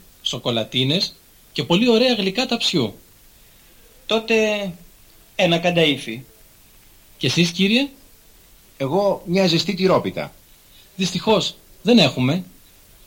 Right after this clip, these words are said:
Speaker 3: Δεν πειράζει. Φέρτε μου ένα ούζο με μεζέ. Επέκταση.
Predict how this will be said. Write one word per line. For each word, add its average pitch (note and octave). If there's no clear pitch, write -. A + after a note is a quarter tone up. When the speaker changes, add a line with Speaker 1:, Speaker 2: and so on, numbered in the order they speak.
Speaker 3:
Δεν F3
πειράζει. B2+
Φέρτε G3
μου F#3
ένα D#3
ούζο F#3
με E3+
μεζέ. D3+
Επέκταση. -